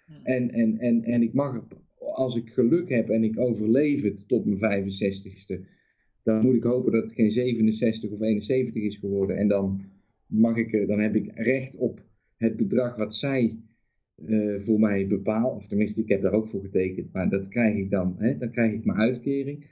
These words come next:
Speaker 2: Maar hoeveel crypto koop ik daar dan nog van?" Nou, en als dat
Speaker 1: Ja.
Speaker 2: op een gegeven moment echt gaat, gaat landen van: "Ik ben hier aan het werk voor, voor,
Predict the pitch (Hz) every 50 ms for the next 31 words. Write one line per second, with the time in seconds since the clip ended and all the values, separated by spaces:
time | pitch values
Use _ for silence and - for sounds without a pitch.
0 | _ - 113 117 135 147 143 139 131 - - 165 170 165 - 131 113 107 107 -
1 | 104 98 98 95 101 95 98 92 90 90 90 90 90 90 85 - - 90 87 90
2 | 95 87 90 104 117 107 107 95 - 131 - - 131 123 - - 113 113 107 101
3 | 107 95 - _ - 101 98 98 - 98 - - 110 110 110 - - - _ _
4 | _ _ _ _ _ _ _ _ _ _ _ - - - - - - - 113 101
5 | 98 98 95 - - _ _ _ _ _ _ _ _ - - 117 98 98 95 95
6 | 104 117 135 151 147 117 101 98 98 107 107 104 107 98 104 110 107 110 107 107
7 | 101 95 95 101 117 113 104 104 98 - - 107 104 98 98 95 - - - 107
8 | 104 98 95 92 95